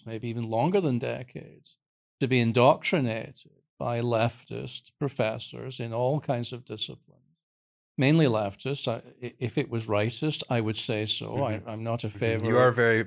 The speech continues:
Speaker 1: I'm not in
Speaker 2: even-handed
Speaker 1: favor of
Speaker 2: in this
Speaker 1: left
Speaker 2: book.
Speaker 1: or right
Speaker 2: Yeah.
Speaker 1: in that
Speaker 2: Yeah.
Speaker 1: sense.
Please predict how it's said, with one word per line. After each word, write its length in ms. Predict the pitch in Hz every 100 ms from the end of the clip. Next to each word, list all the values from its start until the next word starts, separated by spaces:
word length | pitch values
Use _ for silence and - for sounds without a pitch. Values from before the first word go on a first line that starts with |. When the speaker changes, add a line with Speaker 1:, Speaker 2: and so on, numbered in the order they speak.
| -
Speaker 1:
I'm 160 | 120 120
not 220 | 127 131
in 80 | 117
Speaker 2:
even-handed 260 | 117 110
Speaker 1:
favor 100 | 110
of 40 | 127
Speaker 2:
in 40 |
this 60 | 117
Speaker 1:
left 220 | 120 120
Speaker 2:
book. 100 | 98
Speaker 1:
or 80 | 117
right 320 | 110 107 110
Speaker 2:
Yeah. 80 | 120
Speaker 1:
in 60 | 107
that 240 | 107 113
Speaker 2:
Yeah. 60 | -
Speaker 1:
sense. 280 | 101 113